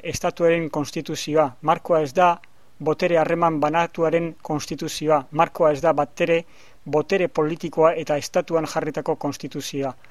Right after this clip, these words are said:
Munduko herriek euren autonomia eta independentzia osoa babestu behar dute, eta horretarako markoa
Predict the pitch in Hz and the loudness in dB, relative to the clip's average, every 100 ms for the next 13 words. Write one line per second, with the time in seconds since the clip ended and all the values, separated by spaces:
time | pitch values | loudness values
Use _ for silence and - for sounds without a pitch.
0 | - - - - 151 165 190 185 175 190 | -20 -20 -20 -10 -6 -4 2 4 4 4
1 | 190 - - - 196 190 175 160 175 170 | 0 0 -16 -2 2 4 2 -2 -4 -4
2 | 175 180 165 160 156 165 180 175 165 - | -2 -2 -2 -2 -4 -4 -4 -4 -6 -2
3 | 170 151 143 190 170 143 147 151 - 151 | 0 2 0 0 2 2 0 -2 -6 -2
4 | 147 143 147 180 190 - - - 147 147 | -2 -2 0 2 2 -2 -20 -18 -8 -4
5 | 151 160 165 151 180 185 - - - - | -2 0 0 2 4 4 0 -20 -20 -20
6 | - - - - - 156 170 - 180 170 | -20 -20 -20 -20 -10 2 2 4 4 4